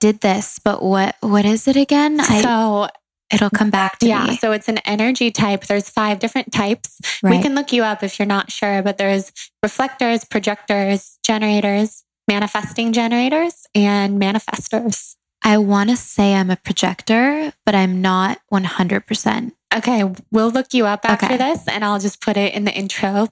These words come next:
Speaker 2: because so many people listening, we love human design.
Speaker 1: Yeah.
Speaker 2: I could for sure see you being a projector,
Speaker 1: What are
Speaker 2: but it's
Speaker 1: you?
Speaker 2: I'm a reflector.
Speaker 1: Okay.
Speaker 2: So reflectors are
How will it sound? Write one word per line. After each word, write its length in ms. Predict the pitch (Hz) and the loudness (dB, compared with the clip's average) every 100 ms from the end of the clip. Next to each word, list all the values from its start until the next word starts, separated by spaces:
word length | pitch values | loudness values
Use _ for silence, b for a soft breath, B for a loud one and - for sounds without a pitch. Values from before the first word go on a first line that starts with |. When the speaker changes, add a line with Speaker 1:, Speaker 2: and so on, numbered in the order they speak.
| 214 | 0
Speaker 2:
because 460 | 214 196 196 - - B B B B _ - | 2 2 0 -4 -8 B B B B _ -4
so 220 | - 226 208 | -2 0 -2
many 220 | 190 202 | 0 0
people 320 | 233 220 208 | 0 0 0
listening, 400 | 190 - 220 214 | 0 0 -2 0
we 120 | 226 | 2
love 280 | 220 185 190 | 2 0 -2
human 240 | 208 196 202 | -2 -2 -2
design. 460 | 196 190 190 196 | -2 -2 0 0
Speaker 1:
Yeah. 260 | 214 202 180 | 2 2 0
Speaker 2:
I 100 | 214 | -2
could 220 | 220 247 - | -4 -4 -2
for 160 | 240 | -2
sure 380 | 233 - 226 220 | -2 -2 0 0
see 300 | 214 220 208 | -2 0 2
you 100 | 202 | 2
being 180 | 190 185 | 2 0
a 60 | 190 | 0
projector, 720 | - 190 190 196 196 190 196 - | -2 -2 -2 -4 -4 -2 -4 -2
Speaker 1:
What 140 | 208 | 2
are 40 | 202 | 2
Speaker 2:
but 100 | 202 | 2
it's 100 | 196 | 2
Speaker 1:
you? 280 | 226 220 226 _ - | 2 2 -4 _ -4
Speaker 2:
I'm 120 | 208 | 0
a 80 | 254 | 2
reflector. 640 | 247 - 190 - - - 220 | 0 -2 -8 -6 -8 -8 -2
Speaker 1:
Okay. 440 | 226 - 220 - 220 _ - | 0 2 0 -2 -6 _ -12
Speaker 2:
So 280 | - 247 | -4 0
reflectors 640 | 202 196 220 240 - 240 233 - | 0 0 -2 -4 -2 0 0 -2
are 420 | 208 208 208 214 | -2 0 0 0